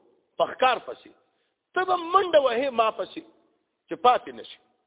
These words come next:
او یا دا ده چې کله زه دا ښکاري سپی هغه پسې، م، خوشی کم په دې ښکار پسې. کوم هغې کې پړی یا به دې ټینګ نیولی ګور چې پرې نه ږدي. پته یې ښه ده. نو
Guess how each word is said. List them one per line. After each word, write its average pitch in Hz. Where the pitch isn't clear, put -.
او 175
یا 254
دا 285
ده 277
چې 233
کله 240
زه 220
دا 208
ښکاري 185
سپی 247
هغه 185
پسې، 180
م، 107
خوشی 247
کم 147
په 135
دې 139
ښکار 156
پسې. 110
کوم 208
هغې 208
کې 233
پړی 294
یا 247
به 208
دې 185
ټینګ 269
نیولی 220
ګور 180
چې 185
پرې 202
نه 123
ږدي. -
پته 98
یې 95
ښه -
ده. -
نو 117